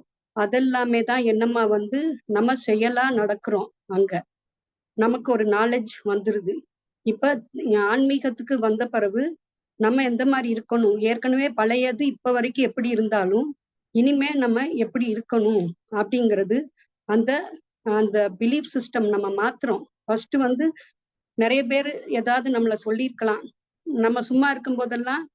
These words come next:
அந்த நினைவு தான் வரும். அவங்க நான் என்ன சொல்லிட்டாங்க, இப்படி சொல்லிட்டாங்க. எப்பெல்லாம் நம்ம ஓய்வு கொடுக்குறோமோ நம்ம உடலுக்கு, உம், எண்ணங்கள் சும்மா இருக்காது. மனம் எண்ணங்களை ஏற்படுத்திக்கிட்டே இருக்கும். நம்ம என்ன சிந்தனை பண்றோம்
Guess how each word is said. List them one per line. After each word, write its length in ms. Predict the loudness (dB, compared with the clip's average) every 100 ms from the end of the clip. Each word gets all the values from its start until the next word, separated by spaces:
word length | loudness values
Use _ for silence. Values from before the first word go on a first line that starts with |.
| _ _ _
அந்த 260 | 0 2 2
நினைவு 420 | 0 0 -2 -4 -4
தான் 200 | -4 -4
வரும். 280 | -2 -2 -6 -10
அவங்க 280 | -2 -2 0 -2
நான் 200 | 0 0
என்ன 160 | -2
சொல்லிட்டாங்க, 540 | -6 -6 -6 -2 -2 0 -2
இப்படி 220 | -4 -6
சொல்லிட்டாங்க. 540 | -4 -4 -2 0 2 2 0
எப்பெல்லாம் 580 | -4 _ 0 0 0 0
நம்ம 200 | 0 0 -2 -6 _ _ _ -2
ஓய்வு 340 | 0 2 -2
கொடுக்குறோமோ 600 | -6 -6 -2 0 2 2 2 0 -6 -4
நம்ம 200 | 0 2
உடலுக்கு, 560 | 0 -2 -4 -4 -2 0 0 -6 _ _ _ -4
உம், 160 | -2 0
எண்ணங்கள் 520 | 0 2 2 2 -2
சும்மா 280 | -2 0 0
இருக்காது. 340 | 0 -2 -2 0
மனம் 360 | 0 0 -2 -4 -8 -2
எண்ணங்களை 520 | 2 4 2 2 2 2
ஏற்படுத்திக்கிட்டே 800 | 2 -2 -6 -6 -8 -6 0 0
இருக்கும். 400 | 0 -2 -4 -4 _ _ _ _ _ -2
நம்ம 180 | 2 2
என்ன 180 | 2
சிந்தனை 360 | -2 -2 0 0
பண்றோம் 500 | 0 -2 0 0 0